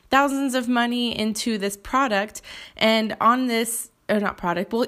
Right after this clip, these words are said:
he did have a product, but he spent so much money on advertising, on billboards, on magazine ads, on whatever else.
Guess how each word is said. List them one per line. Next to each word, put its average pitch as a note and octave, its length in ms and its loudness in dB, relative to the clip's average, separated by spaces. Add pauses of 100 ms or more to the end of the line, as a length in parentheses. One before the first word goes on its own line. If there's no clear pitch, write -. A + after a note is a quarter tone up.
he G#3 260 0
did C#4+ 160 0
have B3+ 140 -4
a G#3+ 60 -4
product, G#3+ 480 0
but - 80 2
he A3+ 160 -4
spent A#3+ 240 -2
so B3+ 160 -2
much B3+ 180 -4
money A3 240 0
on G3+ 160 0
advertising, G#3 800 0 (360)
on F#3 260 2
billboards, C#4 640 2
on F#3+ 220 -2 (160)
magazine B3 640 0
ads, B3 420 2
on F#3+ 200 2
whatever G3+ 280 0
else. D4+ 400 0